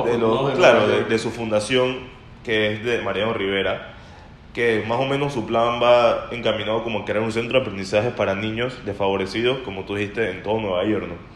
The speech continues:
Speaker 2: Sí.
Speaker 1: Y bueno, creo que él ha sido muy homenajeado <laughs> los últimos años. Eh, me parece una buena idea. Yo no sabía hasta hace un par de meses este año de que él tenía, bueno, que tenía algunos concesionarios de Toyota. Sabemos que Estados Unidos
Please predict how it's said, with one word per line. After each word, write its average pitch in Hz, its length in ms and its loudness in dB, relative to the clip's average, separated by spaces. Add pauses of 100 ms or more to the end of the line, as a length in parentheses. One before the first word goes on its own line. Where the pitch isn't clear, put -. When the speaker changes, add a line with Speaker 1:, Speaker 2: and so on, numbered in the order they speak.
Speaker 2:
Sí. 110 420 -10 (140)
Speaker 1:
Y 117 60 -4
bueno, 120 240 0
creo 123 180 -2
que 107 300 2
él 127 240 0
ha 107 100 -2
sido 117 200 -2
muy 120 180 -2
homenajeado 120 920 2
<laughs> - 60 -16
los 101 120 -6
últimos 98 340 -6
años. 117 320 -2 (640)
Eh, 92 600 -4
me 107 80 -2
parece 104 320 -2
una 117 100 -2
buena 120 340 2
idea. 117 500 2 (720)
Yo 117 100 -2
no 123 200 -8
sabía 104 420 0
hasta 123 160 -2
hace 101 160 -6
un 110 140 -8
par 117 160 2
de 113 80 0
meses 113 340 -4
este 107 220 -4
año 110 180 -2
de 104 140 -6
que 95 80 -6
él 95 100 -8
tenía, 107 440 -6
bueno, 107 280 -6
que 95 80 -8
tenía 98 200 -4
algunos 113 300 -2
concesionarios 101 480 -6
de 110 80 0
Toyota. 101 640 -2
Sabemos 107 300 -4
que 104 80 -8
Estados 104 240 -4
Unidos 104 360 -4